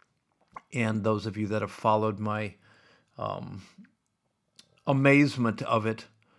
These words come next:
on social media, I got to meet one of the participants, Tony Walker, when I was in London at Christmas time, and that was a real bucket list thing. They say you should never meet your heroes, but, uh, this was one that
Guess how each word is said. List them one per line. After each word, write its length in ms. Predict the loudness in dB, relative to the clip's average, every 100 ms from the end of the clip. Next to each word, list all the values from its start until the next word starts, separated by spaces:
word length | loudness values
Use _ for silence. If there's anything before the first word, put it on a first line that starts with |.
| _
on 140 | -4 0
social 340 | 0 0 0
media, 480 | 2 2 2 -2 -4 -12 _
I 80 | -4
got 160 | -2
to 60 | 0
meet 200 | 0 0
one 140 | -2
of 80 | -2
the 60 | -2
participants, 720 | -8 -6 -6 -6 -8 -10 -10
Tony 320 | -2 0 0
Walker, 540 | 2 0 0 -6 -8 -12 -20 -20 _
when 140 | 0
I 80 | 0
was 240 | -2 -6
in 80 | -6
London 580 | 0 0 2 -2 -4 -10 -20 _ _ -20 _
at 160 | -2 -2
Christmas 420 | -2 -2 -2 -8
time, 380 | -2 -2 0 -2
and 80 | -4
that 100 | -6
was 140 | -6
a 60 | -4
real 180 | -2 0
bucket 400 | 2 0 -2 -8
list 240 | -10 -4
thing. 320 | -2 -2 -6 -12 -20 -6
They 80 | 0
say 140 | 4
you 120 | 4
should 180 | 2 0
never 220 | 2 2
meet 200 | 2 0
your 160 | 0 -2
heroes, 580 | 4 6 6 4 -6 -16 -20 -20 _ _
but, 320 | 2 2 4
uh, 220 | 4 4 2
this 280 | -4 -6
was 200 | -6 -4
one 200 | 0 2 2
that 260 | 0 -4